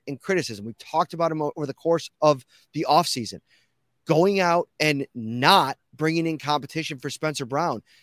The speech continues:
to me, it was a mistake. I don't know if it was maybe overrating David Quessenberry, a guy they got into their building last year, they liked, and then they get to summer, eh, to the summer, it's like, "Oh, wait, this is the same movie we watched last year.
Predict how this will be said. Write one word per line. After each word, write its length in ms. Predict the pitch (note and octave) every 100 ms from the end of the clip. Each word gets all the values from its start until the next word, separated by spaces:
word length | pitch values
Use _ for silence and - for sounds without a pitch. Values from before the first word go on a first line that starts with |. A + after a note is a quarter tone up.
| -
to 100 | D#3+
me, 140 | G3
it 80 | A#3+
was 140 | A3+
a 40 | G#3
mistake. 440 | F#3 - B3 A#3+ -
I 60 |
don't 160 | A3 C4+
know 140 | C#4+
if 100 | C4
it 80 | -
was 220 | F3 - - _ _ _ _ -
maybe 260 | E3 F#3 G#3 -
overrating 1040 | E3 F#3+ G3+ G3 C#3+ D3+ D#3 E3+ F3+ F#3 D3+
David 300 | D#3+ E3 E3 -
Quessenberry, 540 | D3+ - E3+ E3+ F#3
a 60 | D#3+
guy 220 | C3 D#3
they 120 | D3
got 220 | B2 C#3 E3
into 120 | F3+
their 100 | F3+
building 320 | D3 D3 D3+
last 300 | D3 D3 -
year, 120 | D3
they 140 | C3 A#2
liked, 560 | A2 D3 D#3 C3+ _ _ _ _ _ _ _ _ -
and 120 | F3
then 120 | F3+
they 100 | F#3+
get 160 | D#3 F#3+
to 80 | D3+
summer, 400 | - G3 A#3 D3
eh, 100 | E3+ -
to 120 | -
the 100 | F3
summer, 300 | D#3 G3+ B3 E3
it's 100 | F3
like, 160 | D#3+ _ -
"Oh, 80 | G#3
wait, 220 | G3+ F3+
this 160 | E3+ F#3+
is 80 |
the 80 | D#3+
same 380 | D3 - F#3+ G#3
movie 220 | F#3+ F3+
we 120 | F3
watched 340 | D3 E3 E3 -
last 400 | A#2+ F3+ A3 -
year. 240 | B2+ B2